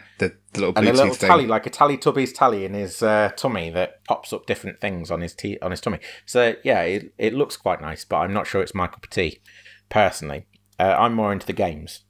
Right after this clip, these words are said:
Speaker 2: So, yeah, all of those things. And, and WarioWare, as you said, uh, WarioWare consistently has little nods to Nintendo games throughout. So they do, like I say, they, they do things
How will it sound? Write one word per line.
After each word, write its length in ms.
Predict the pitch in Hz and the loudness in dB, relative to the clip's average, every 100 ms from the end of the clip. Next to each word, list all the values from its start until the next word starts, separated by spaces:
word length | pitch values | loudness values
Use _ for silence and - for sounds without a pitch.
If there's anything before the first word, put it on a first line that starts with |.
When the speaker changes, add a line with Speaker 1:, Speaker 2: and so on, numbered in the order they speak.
| _ - | _ 0
Speaker 2:
So, 140 | 160 | 4
yeah, 180 | 170 143 | 6 6
all 180 | 131 165 | 6 4
of 60 | |
those 160 | 143 127 | 4 2
things. 240 | 120 117 - | 0 0 2
And, 180 | 139 151 | 2 2
and 200 | 135 147 | 0 0
WarioWare, 520 | 156 147 98 87 82 90 | 2 4 2 0 -2 -4
as 80 | |
you 40 | 87 | -2
said, 260 | 107 87 | 0 0
uh, 200 | 87 95 | -4 -8
WarioWare 720 | 87 110 107 101 95 98 90 - | -2 2 4 4 4 2 2 -2
consistently 760 | 120 101 98 - 98 80 90 | -6 -4 -6 -6 -6 -4 -4
has 400 | - 95 92 - - - - 104 | -2 0 0 -2 -10 -20 -6 0
little 240 | 87 87 | 0 0
nods 440 | 92 90 87 - - | -2 -2 -2 -8 -6
to 420 | 98 87 85 85 _ _ 98 | -2 0 0 -6 _ _ -4
Nintendo 520 | 98 - 90 87 85 | -4 -2 -2 0 0
games 260 | 85 82 | -2 -4
throughout. 280 | - 92 80 - _ - | -4 -2 -2 -6 _ -14
So 200 | - 131 | 0 4
they 80 | 143 | 4
do, 320 | 175 156 127 - | 4 2 2 0
like 160 | 127 135 | 0 2
I 40 | |
say, 200 | 120 95 | 2 0
they, 300 | - 107 110 | 2 2 2
they 180 | 104 110 | 0 0
do 160 | 139 143 | 0 0
things 500 | 127 120 110 107 | 0 0 -2 -2